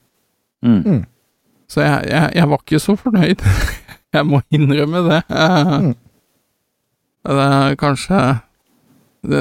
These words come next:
Speaker 3: de fleste skjønner vel hvorfor man kanskje ikke har sett dem siden.
Speaker 1: Nei, og det står her i artikkelen at etter, altså fra Mortal Kombat tre, så droppet de å jobbe med, med han Dan inne på siden av, så vidt jeg skjønte,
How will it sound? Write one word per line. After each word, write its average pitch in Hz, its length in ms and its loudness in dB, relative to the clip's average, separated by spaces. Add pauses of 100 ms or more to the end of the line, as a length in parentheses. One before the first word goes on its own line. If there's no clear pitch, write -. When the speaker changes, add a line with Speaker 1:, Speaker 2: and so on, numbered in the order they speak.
(120)
Speaker 3:
de 165 140 0
fleste 147 340 -2
skjønner 135 300 0
vel 139 140 2
hvorfor 139 280 -2
man 139 220 0
kanskje 143 260 -2
ikke 131 140 -2
har 143 80 -2
sett - 240 -4
dem 135 160 0
siden. 151 320 -2 (440)
Speaker 1:
Nei, - 120 -4 (100)
og 135 80 -2
det 147 80 0
står 151 240 0
her 131 220 -2
i 127 80 0
artikkelen 104 340 -4
at 101 220 -4
etter, 101 580 0
altså 113 240 -2
fra 98 480 0
Mortal 101 240 -4
Kombat 95 300 -2
tre, 98 180 0
så 107 140 -6
droppet - 480 -6
de 78 80 0
å - 80 0
jobbe 71 320 -4
med, 71 720 -4
med 78 160 -4
han 80 140 -2
Dan 76 160 -4
inne 73 100 -6
på 78 140 -8
siden 87 160 -6
av, - 20 -4
så - 80 -8
vidt - 140 -6
jeg - 80 -4
skjønte, 160 240 -4